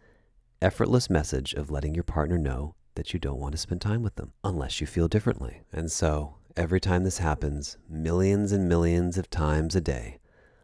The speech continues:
a false sense of hope gets instilled into the hearts of people who want to spend time with someone who just doesn't know how to say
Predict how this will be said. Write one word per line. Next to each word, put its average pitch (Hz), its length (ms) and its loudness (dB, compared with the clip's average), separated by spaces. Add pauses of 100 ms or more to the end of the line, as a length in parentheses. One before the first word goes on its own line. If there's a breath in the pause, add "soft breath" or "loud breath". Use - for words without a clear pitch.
(100)
a 76 120 -2
false 85 400 2
sense - 320 0
of 95 120 -2
hope 78 400 -4
gets - 280 -2
instilled 69 640 2
into 87 200 0
the 98 120 4
hearts 82 400 2
of - 160 -4
people 78 380 0
who 78 160 -2
want 73 420 0
to 95 80 0
spend 107 300 0
time 104 340 0
with 82 120 0
someone 69 580 -2
who 76 200 0
just 80 400 0
doesn't 90 340 4
know 73 460 2 (280)
how 71 200 -4
to 85 80 0
say 69 540 -2